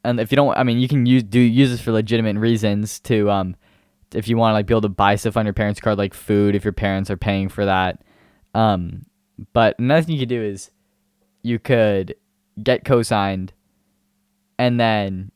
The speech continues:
your parents could just never give you the physical card, so you can never spend money on the card, just lock it away.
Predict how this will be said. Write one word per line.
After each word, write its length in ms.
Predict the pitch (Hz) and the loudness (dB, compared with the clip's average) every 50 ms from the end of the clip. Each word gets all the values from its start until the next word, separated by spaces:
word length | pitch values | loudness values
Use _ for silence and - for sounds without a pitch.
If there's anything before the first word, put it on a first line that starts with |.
| _ - | _ -6
your 140 | 110 117 | -4 -4
parents 300 | 107 - 131 123 123 - | 0 2 2 2 2 0
could 100 | - 120 | -2 -2
just 100 | 110 95 | -2 -2
never 320 | 107 104 110 117 120 127 131 | -2 0 0 2 2 2 0
give 200 | 123 123 123 117 | 0 0 0 0
you 60 | 120 | 0
the 100 | 110 113 104 | -2 -2 -2
physical 380 | - 127 120 104 113 110 110 | -4 -4 -4 -4 -4 -6 -6
card, 360 | 104 - - 120 113 101 101 - | -4 -2 -2 -2 0 -2 -4 -6
so 100 | - 113 | -8 -6
you 40 | 107 | -6
can 100 | - 110 | -4 -4
never 180 | 110 110 107 | -2 -2 -4
spend 340 | 107 - - - 117 110 104 | -4 -6 -6 -4 -4 -2 -2
money 200 | 104 110 127 139 | 0 0 0 0
on 100 | 127 113 | 0 -2
the 60 | 104 95 | -4 -4
card, 260 | - 98 95 98 95 | -4 -4 -4 -4 -6
just 160 | 101 95 92 | -10 -8 -4
lock 260 | 107 110 110 110 - | 0 0 0 0 0
it 80 | - 107 | -2 -4
away. 400 | 101 107 113 110 98 92 95 | -2 0 0 0 0 -2 -6